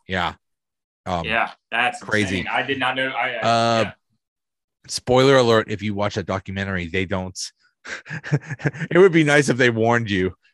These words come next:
Speaker 1: like, "Oh, hey, by the way, here's a part where the guy's head blows off." No, it just happens. Like, "Oh, Craig, I just saw, I just saw an exploding head.
Speaker 2: Oh,
Speaker 1: Cool."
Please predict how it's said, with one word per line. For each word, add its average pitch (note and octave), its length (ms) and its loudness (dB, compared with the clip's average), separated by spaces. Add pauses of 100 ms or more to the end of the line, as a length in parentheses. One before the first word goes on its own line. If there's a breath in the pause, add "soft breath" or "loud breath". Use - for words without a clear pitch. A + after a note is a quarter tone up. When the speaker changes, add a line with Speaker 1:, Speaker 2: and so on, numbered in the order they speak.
Speaker 1:
like, A#2 240 0
"Oh, D#3+ 100 4
hey, D#3+ 160 4
by C#3+ 160 6
the C#3 100 6
way, C3+ 280 6 (120)
here's C#3 140 2
a C#3 60 0
part C#3+ 200 2
where B2+ 280 2 (180 soft breath)
the B2 80 -10
guy's C3 240 -2
head A#2+ 240 -4
blows G#2+ 260 -2
off." G2 180 -6
No, C3 200 0
it C3 200 -2
just - 220 -8
happens. C3+ 440 -6
Like, B2+ 180 -14
"Oh, C4 340 -2
Craig, B3+ 520 -10
I G3 120 -6
just G3 300 -12
saw, F#3 340 0 (220)
I - 60 -12
just - 180 -20
saw - 80 -14
an - 80 -10
exploding F#2+ 540 -2
head. D3 280 0
Speaker 2:
Oh, A3 120 -2
Speaker 1:
Cool." - 160 -2